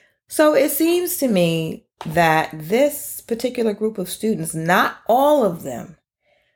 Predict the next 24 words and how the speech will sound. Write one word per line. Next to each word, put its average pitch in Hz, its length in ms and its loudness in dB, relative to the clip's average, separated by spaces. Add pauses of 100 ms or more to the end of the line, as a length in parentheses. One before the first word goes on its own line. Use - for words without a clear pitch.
(340)
but 202 120 4
it 202 100 4
seems 277 420 0
to 320 100 -2
me 190 320 2
that 175 460 0
this 220 160 0
particular 269 340 -2
group 226 220 -2
of 208 120 0
students 175 600 -2 (680)
choose 226 580 0
to 185 600 -4 (520)
throw 220 320 2
stones 247 800 0
and 220 180 0
hide 170 260 0
their 214 140 0
hands, 269 720 -6 (540)
right? 220 300 -2
So 185 320 0 (2250)
they 220 260 2
will 262 180 0
say 208 420 0